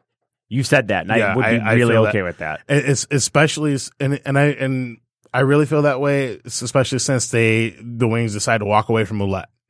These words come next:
Speaker 1: Okay.
Speaker 2: Decided to walk from him. Um, so, and, I mean, pair him up with Mike Green.
Speaker 1: Yeah.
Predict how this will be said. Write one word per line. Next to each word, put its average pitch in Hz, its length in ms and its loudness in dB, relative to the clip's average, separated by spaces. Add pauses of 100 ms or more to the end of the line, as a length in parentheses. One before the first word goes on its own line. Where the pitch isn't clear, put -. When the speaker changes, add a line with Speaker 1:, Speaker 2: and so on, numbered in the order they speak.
(120)
Speaker 1:
Okay. 95 240 0 (460)
Speaker 2:
Decided 110 240 2
to 104 60 0
walk 110 240 2
from 117 120 -6
him. 95 300 -6 (400)
Um, 110 440 0 (100)
so, 110 580 0 (320)
and, 123 340 -2 (160)
I - 60 -16
mean, 131 140 -10 (100)
pair - 180 2
him 185 100 2
up 170 100 -4
with 123 220 -2
Mike 135 220 0
Green. 120 260 -2 (640)
Speaker 1:
Yeah. 92 160 -2